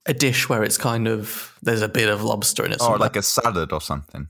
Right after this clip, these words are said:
Speaker 1: That kind of, like, I've never had a full lobster where you're, like, having to crack the shell and,
Speaker 2: I think
Speaker 1: like
Speaker 2: I've had half a lobster, maybe. It's definitely a, a good portion of a lobster.
Speaker 1: <laughs> A good portion of lobster.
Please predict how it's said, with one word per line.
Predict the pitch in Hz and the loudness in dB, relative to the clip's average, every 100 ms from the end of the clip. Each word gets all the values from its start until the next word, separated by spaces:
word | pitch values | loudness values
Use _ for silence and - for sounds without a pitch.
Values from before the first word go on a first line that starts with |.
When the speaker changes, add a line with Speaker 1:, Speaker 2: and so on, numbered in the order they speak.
| - | -4
Speaker 1:
That | 139 - | -2 0
kind | 117 | 0
of, | 104 | 2
like, | 113 123 | 0 0
I've | 123 | 2
never | 143 127 | 2 2
had | 127 120 | 2 2
a | 110 110 | 2 0
full | 107 - 120 110 | -2 -2 0 0
lobster | 107 - - 110 | 0 0 0 0
where | 110 | 0
you're, | 107 104 | 0 0
like, | 104 - - - - - _ | -2 -4 -8 -12 -14 -20 _
having | - 110 104 | -2 -2 0
to | - | -4
crack | - - - | -6 -6 -6
the | |
shell | 120 107 113 - - - | -2 -2 -2 -4 -8 -2
and, | 120 | 0
Speaker 2:
I | - | 0
think | 143 | 2
Speaker 1:
like | 120 | 0
Speaker 2:
I've | - | 2
had | 131 - | -2 -2
half | - 120 127 - | -2 0 0 0
a | 165 | 0
lobster, | 156 151 - 180 | 0 0 -2 -2
maybe. | 165 156 156 160 156 - - | -4 -2 -2 -4 -6 -6 -4
It's | |
definitely | 180 175 147 139 131 - - | -2 0 0 2 2 0 -2
a, | - - - - | -8 -10 -8 -6
a | 107 - | -6 0
good | 120 117 | 0 0
portion | - 123 113 92 - | 0 0 0 -2 0
of | 85 85 - - 90 | 0 0 -4 -10 -4
a | 80 | 0
lobster. | 80 80 - - 80 - _ _ _ - | 0 0 -2 -4 -4 -6 _ _ _ -2
Speaker 1:
<laughs> | 127 - 151 | -2 -2 -2
A | - | 0
good | - 135 - | 0 0 -2
portion | 123 117 - 113 | 0 0 0 -2
of | - | -2
lobster. | - - - - - | -2 0 0 0 -4